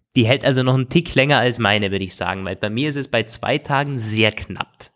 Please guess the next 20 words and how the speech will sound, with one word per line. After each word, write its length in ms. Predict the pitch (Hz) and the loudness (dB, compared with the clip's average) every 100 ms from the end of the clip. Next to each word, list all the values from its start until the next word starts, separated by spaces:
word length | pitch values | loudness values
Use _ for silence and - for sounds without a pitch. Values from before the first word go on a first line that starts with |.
| - | -10
Also 180 | 110 101 | -6 -4
das 160 | 127 | -4
ist 220 | 147 147 | -2 -4
sehr 160 | - 101 | -2 -4
knapp. 380 | - - - - | -6 -12 -14 -8
Klar, 280 | - 123 139 | 0 2 2
wenn 160 | 120 | 0
wenig 260 | 127 139 - | 0 0 0
Benutzung 420 | 123 147 - 151 | 0 0 -2 -4
und 60 | 131 | 0
so, 120 | 147 - - | -2 -2 -6
aber 160 | 127 123 | 0 0
zweimal 420 | - 143 170 123 | 2 2 4 4
Workouts, 440 | 131 160 151 147 | 4 4 2 2
das 340 | 131 - - 120 | -2 -6 -6 -8
würde 300 | 110 123 131 | 0 2 2
bei 100 | 113 | -2
mir 180 | 107 101 | -4 -8
nicht 200 | 92 - | -10 -12
gehen. 220 | 98 - | -12 -14